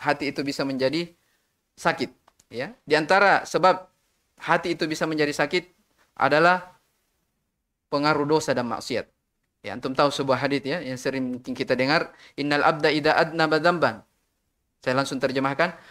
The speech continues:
sesungguhnya seorang hamba itu apabila dia melakukan sebuah dosa, maka akan di, apa namanya? Akan dimasukkan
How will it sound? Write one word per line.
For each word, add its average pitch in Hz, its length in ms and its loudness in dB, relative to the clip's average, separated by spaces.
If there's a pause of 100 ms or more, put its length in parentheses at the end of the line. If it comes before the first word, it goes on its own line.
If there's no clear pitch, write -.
(120)
sesungguhnya 180 480 -2
seorang 165 320 4
hamba 190 320 4
itu 214 240 0 (240)
apabila 202 560 4
dia 208 160 4
melakukan 190 480 2
sebuah 208 320 4
dosa, 202 400 4 (1400)
maka 139 320 0
akan 151 320 -2
di, 160 240 -8 (560)
apa 156 240 0
namanya? 180 480 -4 (1400)
Akan 170 240 0
dimasukkan 175 720 0